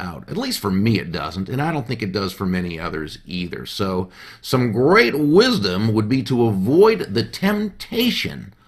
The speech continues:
of multitasking, because it truly is the enemy of wisdom.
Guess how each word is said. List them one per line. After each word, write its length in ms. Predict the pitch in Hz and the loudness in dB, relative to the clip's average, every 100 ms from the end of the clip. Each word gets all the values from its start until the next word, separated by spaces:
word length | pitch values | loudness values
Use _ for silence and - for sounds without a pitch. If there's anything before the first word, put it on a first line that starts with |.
| _ - | _ -2
of 160 | 104 | 0
multitasking, 1160 | 95 101 117 143 131 127 123 120 113 - - - - _ - - | 2 4 4 2 0 -2 -4 -4 -4 -4 -8 -12 -18 _ -20 -8
because 260 | - 95 101 | -2 2 2
it 160 | 110 113 | 0 -4
truly 680 | - 143 185 190 190 180 - | -8 -2 0 2 0 -2 2
is 480 | 165 117 - - - - - | 2 2 -2 -12 -16 -20 -20
the 280 | - 101 95 | -4 -2 0
enemy 480 | 110 98 87 82 - _ | 0 0 0 -4 -12 _
of 200 | - 80 | -10 -8
wisdom. 420 | 82 - - - | -8 -10 -14 -20